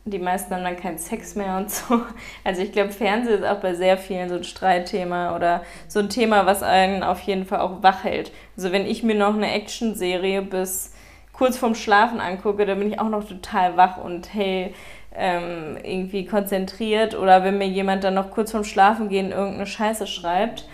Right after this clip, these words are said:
ähm, von wegen, wie kacke ich bin oder so, dann kann ich auch erstmal nicht einschlafen. Das ist ja normal. Einfach so Meinungen oder Themen, die einen beschäftigen.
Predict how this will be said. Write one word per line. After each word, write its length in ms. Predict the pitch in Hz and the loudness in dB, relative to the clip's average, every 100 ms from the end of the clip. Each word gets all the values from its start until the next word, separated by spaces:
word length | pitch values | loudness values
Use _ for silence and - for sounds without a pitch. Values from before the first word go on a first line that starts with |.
| - - - | -18 -18 -4
ähm, 320 | 196 190 196 | -2 -2 -4
von 320 | 202 214 208 | 0 2 8
wegen, 500 | 208 202 202 196 202 | 10 8 6 -2 -4
wie 140 | 208 | -6
kacke 280 | 202 262 262 | -6 -6 0
ich 280 | 202 202 202 | 0 0 -4
bin 180 | 196 185 | -4 -2
oder 240 | 175 180 | 0 0
so, 160 | 180 185 | 0 -6
dann 140 | 190 | -6
kann 140 | 185 220 | -6 -4
ich 100 | 202 | -2
auch 100 | 214 | 0
erstmal 300 | 202 202 165 | 0 0 -8
nicht 140 | 175 | -8
einschlafen. 500 | 160 160 175 165 170 | -8 -6 -4 -4 -4
Das 100 | 160 | -8
ist 40 | - | -8
ja 80 | |
normal. 540 | 175 170 170 170 165 - | -6 -6 -4 -2 -4 -6
Einfach 300 | 175 185 190 | -8 -6 -8
so 340 | - 175 170 175 - - | -6 -4 -4 -6 -16 -6
Meinungen 380 | 190 202 208 202 | 0 4 4 4
oder 220 | 190 175 | 4 2
Themen, 300 | 175 214 208 | 0 0 2
die 80 | 202 | 0
einen 140 | 139 | -4
beschäftigen. 680 | 175 180 226 220 185 180 226 | -4 -4 -6 -4 -6 -6 -10